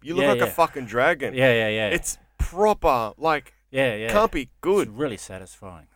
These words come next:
Speaker 1: Has it got nicotine
Speaker 2: Re-,
Speaker 1: in it?
Speaker 2: yeah.
Speaker 1: Yeah, well, yeah,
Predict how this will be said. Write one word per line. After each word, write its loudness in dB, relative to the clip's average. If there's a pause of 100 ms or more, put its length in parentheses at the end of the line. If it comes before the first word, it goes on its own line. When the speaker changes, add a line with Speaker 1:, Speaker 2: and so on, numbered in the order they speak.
(640)
Speaker 1:
Has -2
it -4
got 2
nicotine -2
Speaker 2:
Re-, -4
Speaker 1:
in -4
it? -4 (360)
Speaker 2:
yeah. -4
Speaker 1:
Yeah, -2
well, -4
yeah, -4